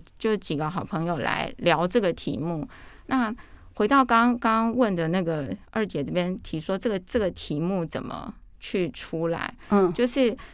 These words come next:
Speaker 1: 以这个为主轴的话，
Speaker 2: 嗯。
Speaker 1: 就有很多面向可以思考。例如说，像我自己的经验，像实验室的经验嘛，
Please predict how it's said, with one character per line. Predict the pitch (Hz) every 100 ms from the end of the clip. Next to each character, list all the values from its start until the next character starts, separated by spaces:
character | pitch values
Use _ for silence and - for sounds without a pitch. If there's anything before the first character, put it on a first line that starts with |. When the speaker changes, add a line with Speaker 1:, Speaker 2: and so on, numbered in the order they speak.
| -
Speaker 1:
以 | 208 185
这 | 302
个 | 247
为 | 190 175
主 | 185 151
轴 | 127 - -
的 | -
话， | 220 294 240
Speaker 2:
嗯。 | 180
Speaker 1:
就 | 202 160
有 | 151 87 - - - - - -
很 | - - 156
多 | 196
面 | 220 226 165
向 | 175 175
可 | 151 208
以 | -
思 | - -
考。 | 190 -
例 | -
如 | 185
说， | 170 185 175 - - -
像 | 262 214
我 | 139 -
自 | -
己 | 220 131
的 | - - - -
经 | 175 165
验， | 175 151 -
像 | - 202
实 | - 180
验 | 214 226
室 | -
的 | 208
经 | 175 - 190
验 | 208 190
嘛， | 147 87 -